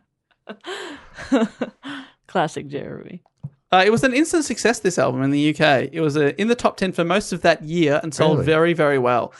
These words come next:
Speaker 2: But it was largely unnoticed in the U S A.
Speaker 3: So they're, the, I didn't realise that they're British. Do,
Speaker 2: Yes.
Speaker 3: do they some, do they bring in American members? You're
Speaker 2: Yeah,
Speaker 3: gonna
Speaker 2: so
Speaker 3: tell
Speaker 2: that's
Speaker 3: us all
Speaker 2: why
Speaker 3: this real
Speaker 2: yes.
Speaker 3: soon.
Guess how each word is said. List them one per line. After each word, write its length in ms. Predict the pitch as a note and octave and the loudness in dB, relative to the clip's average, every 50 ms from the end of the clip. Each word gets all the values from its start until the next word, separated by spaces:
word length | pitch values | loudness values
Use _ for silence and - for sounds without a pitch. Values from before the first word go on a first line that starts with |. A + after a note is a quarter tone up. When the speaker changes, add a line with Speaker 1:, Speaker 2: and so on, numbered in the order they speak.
| - - - _ _ | -20 -20 -20 _ _
Speaker 2:
But 120 | - E3 | 0 0
it 40 | E3+ | 0
was 160 | F3 D#3+ - | 0 -2 -4
largely 520 | E3 E3 F3 F3 F#3+ G3 - - G3 F#3 E3+ | 0 2 4 4 4 2 0 0 -2 -2 0
unnoticed 640 | D#3+ D#3+ D#3+ D#3 C#3+ C#3 C#3 C3+ C3+ C#3 - D3 - | 0 -2 -2 0 0 0 -2 -2 -4 -8 -10 -12 -10
in 120 | C#3+ C#3 | -8 -6
the 80 | C3 B2+ | -6 -6
U 100 | B2 A#2 | -6 -8
S 140 | C3 - | -8 -8
A. 200 | - - - - - - _ _ | -8 -10 -10 -12 -14 -18 _ _
Speaker 3:
So 180 | _ - F3 E3+ | _ 2 4 4
they're, 220 | D#3+ F#3 G3 F3+ | 6 6 4 4
the, 260 | - A#2 C#3+ C3+ A2+ | 2 2 0 2 4
I 120 | D3 D#3+ F3 | 4 4 4
didn't 240 | D#3 D#3 D#3+ D3 | 4 2 0 4
realise 240 | C3+ B2+ B2 A#2 G#2 | 4 6 4 6 6
that 160 | A#2+ A#2+ F2+ | 4 2 4
they're 120 | G2 G2 F#2 | 4 2 2
British. 640 | E2 - G2+ G#2 F#2+ E2+ D#2 - - - - - _ _ _ _ _ _ _ _ _ _ _ - - | 2 2 0 2 2 0 -4 -4 -12 -18 -20 -20 _ _ _ _ _ _ _ _ _ _ _ -20 -8
Do, 100 | - C#3 | -6 -2
Speaker 2:
Yes. 500 | C#3 D#3+ D3+ D3 C3+ - - - - - | 2 2 4 4 2 0 -2 -6 -12 -4
Speaker 3:
do 100 | - B2 | -2 2
they 260 | A#2 B2+ B2 B2 A#2+ A#2 | 4 4 6 6 4 2
some, 300 | - - C#3 C#3 - - | 2 0 0 0 0 -2
do 100 | - D3 | 0 0
they 100 | D3 C#3 | 0 0
bring 400 | C3+ C3+ - _ - D#3 D#3+ D#3 | -2 -6 -12 _ 0 0 2 2
in 100 | D#3 D#3 | 0 0
American 520 | D3 C#3+ C#3+ C#3+ C#3 C#3 - C3+ C3 B2+ B2+ | 0 0 2 0 0 0 -2 -4 -4 -2 0
members? 360 | B2+ C#3 E3 G3+ A3 G#3+ C#4 | 0 0 0 -2 -2 -2 0
You're 140 | D3 C#3+ C3 | 2 2 4
Speaker 2:
Yeah, 60 | - | 4
Speaker 3:
gonna 120 | D#3+ A2 F2+ | 4 4 4
Speaker 2:
so 100 | C#2 - | 4 2
Speaker 3:
tell 80 | F2+ | 2
Speaker 2:
that's 120 | E2+ D#2+ - | 2 2 0
Speaker 3:
us 60 | - | 0
all 80 | F2 E2+ | 0 0
Speaker 2:
why 60 | E2 | 2
Speaker 3:
this 280 | F#2 A2 A#2 - - | 0 0 -2 -2 -2
real 120 | C3 C#3 C#3 | 0 2 2
Speaker 2:
yes. 160 | B2+ B2 - | 2 0 -2
Speaker 3:
soon. 340 | A#2+ G#2 F2 D#2+ D2 D2+ | -2 -2 -2 -2 -4 -8